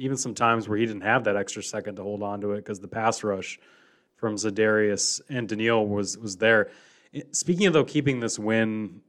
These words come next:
in, you know, week one win in, into some context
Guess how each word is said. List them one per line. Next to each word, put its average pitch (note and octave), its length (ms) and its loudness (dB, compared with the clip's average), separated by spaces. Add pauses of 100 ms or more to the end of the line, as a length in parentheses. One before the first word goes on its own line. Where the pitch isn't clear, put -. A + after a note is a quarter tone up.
(120)
in, G#2+ 460 -4
you B2 100 -10
know, G#2 60 -4
week A2 260 2
one G#2+ 500 -2
win G2+ 460 -6 (540)
in, B2 320 0 (160)
into B2 180 0
some G#2 180 -2
context A2+ 720 4